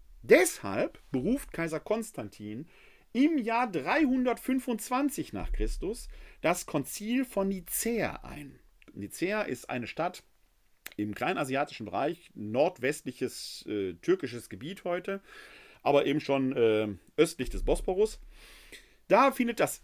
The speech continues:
erste ökumenische Konzil statt und da werden einige Marker gesetzt, die für, seitdem für Konzilien relevant sind. Erstens, ein Konzil muss die potenzielle Vollversammlung der Nachfolger der Apostel, vulgo Bischöfe, sein.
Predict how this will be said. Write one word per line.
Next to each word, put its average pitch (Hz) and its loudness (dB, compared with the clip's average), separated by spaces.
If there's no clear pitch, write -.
erste 214 2
ökumenische 170 2
Konzil 165 -6
statt - -6
und 139 -4
da 139 2
werden 196 0
einige 160 0
Marker 139 -2
gesetzt, 110 -4
die 226 -6
für, 170 -2
seitdem 170 -2
für 175 -6
Konzilien 160 -6
relevant 123 -4
sind. 76 -12
Erstens, 135 -2
ein 180 2
Konzil 240 0
muss 226 0
die 175 -6
potenzielle 208 -2
Vollversammlung 175 -2
der 127 0
Nachfolger 143 -4
der 131 -2
Apostel, 165 -4
vulgo 139 2
Bischöfe, 110 -4
sein. - -10